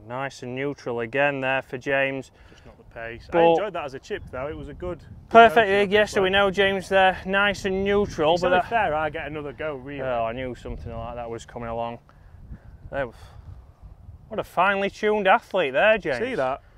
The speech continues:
Speaker 1: He's eager for his
Speaker 2: Shift of
Speaker 1: second,
Speaker 2: pace.
Speaker 1: second attempt.
Speaker 2: That was like me coming down the mile when I did the marathon, that.
Speaker 1: Those were the days.
Speaker 2: Those were the days. Right.
Speaker 1: Right, so reline it up. Again, guys, nice. You only need a sleeve of golf balls here to do this.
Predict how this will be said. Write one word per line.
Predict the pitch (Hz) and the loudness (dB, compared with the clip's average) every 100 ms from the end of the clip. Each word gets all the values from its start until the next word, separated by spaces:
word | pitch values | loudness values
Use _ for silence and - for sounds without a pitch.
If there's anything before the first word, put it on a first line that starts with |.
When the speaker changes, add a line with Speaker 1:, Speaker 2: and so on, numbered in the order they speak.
| - - _ | -20 -20 _
Speaker 1:
He's | 196 147 | -10 -4
eager | 156 226 175 | -4 -2 -4
for | - 185 | -4 -6
his | 127 | -4
Speaker 2:
Shift | 175 | -4
of | 165 | 0
Speaker 1:
second, | 202 123 | 0 0
Speaker 2:
pace. | 113 - - | -8 -16 -20
Speaker 1:
second | - 190 - 165 - | -8 -8 -6 -8 -10
attempt. | - 190 160 127 143 - - | -10 -6 -6 -10 -16 -18 -8
Speaker 2:
That | 180 185 | -6 -4
was | 208 | -4
like | 185 165 | -4 -4
me | 175 | -8
coming | - 170 | -8 -6
down | 151 143 | -4 -4
the | 127 | -6
mile | 139 170 | -6 -6
when | 156 | -6
I | 127 | -8
did | 120 | -12
the | 120 | -10
marathon, | 131 156 - 117 104 | -10 -10 -14 -18 -16
that. | 117 - - - - - | -18 -20 -20 -20 -20 -8
Speaker 1:
Those | 120 113 123 | -8 -8 -10
were | 110 | -12
the | 104 | -10
days. | 107 104 101 | -10 -10 -12
Speaker 2:
Those | 139 139 | -12 -12
were | 117 135 139 | -12 -12 -12
the | 113 | -12
days. | 117 117 120 123 | -12 -10 -12 -14
Right. | 123 139 | -12 0
Speaker 1:
Right, | 151 135 113 | 0 0 -2
so | 123 | -8
reline | 127 226 208 196 185 | -2 -2 0 -2 -2
it | 160 - | -4 0
up. | 170 - - - - | 0 -2 -12 -18 -2
Again, | 202 | 2
guys, | 202 202 175 | 4 2 0
nice. | 180 202 202 - | 0 2 0 -2
You | 185 214 214 | -4 -4 0
only | 185 233 226 | 0 0 0
need | 233 | -2
a | |
sleeve | - 180 165 | 0 -2 0
of | |
golf | 160 180 - | 4 2 2
balls | 147 147 139 | 0 0 0
here | 156 151 | -2 -4
to | 151 | -2
do | 170 175 | 0 0
this. | 165 170 | 0 -2